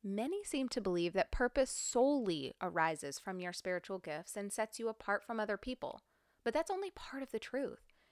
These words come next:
It also grows from our connection to others, which is why a sense of missing purpose is often a symptom of isolation. Once you find your path, you'll almost certainly find others traveling along with you and hoping to reach the same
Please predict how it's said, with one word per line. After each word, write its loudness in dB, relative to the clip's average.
It 4
also 6
grows 4
from -2
our 6
connection -2
to 2
others, -2
which 2
is 2
why 2
a -4
sense -2
of -4
missing -4
purpose -2
is -2
often 0
a -6
symptom -4
of -6
isolation. -8
Once 0
you -6
find -2
your -2
path, -4
you'll 0
almost -2
certainly -2
find 0
others 2
traveling 2
along -4
with -4
you -10
and 0
hoping -4
to -4
reach -2
the -6
same -8